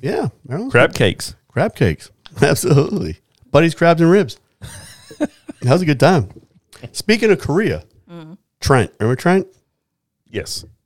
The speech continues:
Speaker 1: He ju-, I guess he's going to South Korea.
Speaker 2: Really?
Speaker 1: Yep. So maybe he can meet up with your brother.
Speaker 3: Yeah, maybe.
Speaker 1: You know?
Speaker 3: My brother's all about meeting people.
Speaker 1: Yeah, I bet.
Speaker 3: He's a social one. I'm not.
Speaker 1: Now, so, so he's, he's an officer?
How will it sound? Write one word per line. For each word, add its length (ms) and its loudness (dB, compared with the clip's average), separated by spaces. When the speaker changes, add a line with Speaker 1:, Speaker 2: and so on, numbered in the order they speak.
Speaker 1:
He 140 -2
ju-, 240 -2
I 80 4
guess 200 0
he's 180 -4
going 260 2
to 80 -2
South 280 -6
Korea. 280 -8
Speaker 2:
Really? 420 -4
Speaker 1:
Yep. 300 -6
So 140 0
maybe 220 2
he 100 2
can 160 -2
meet 160 2
up 200 -2
with 160 -6
your 100 -4
brother. 300 0
Speaker 3:
Yeah, 100 -20
maybe. 240 -20
Speaker 1:
You 120 0
know? 260 0
Speaker 3:
My 100 -20
brother's 260 -16
all 120 -16
about 140 -20
meeting 220 -18
people. 280 -20
Speaker 1:
Yeah, 240 -2
I 20 -4
bet. 200 -8
Speaker 3:
He's 100 -6
a 40 -10
social 320 -6
one. 160 -10
I'm 120 -14
not. 260 -16
Speaker 1:
Now, 180 2
so, 420 0
so 200 0
he's, 420 0
he's 220 -4
an 60 0
officer? 380 -4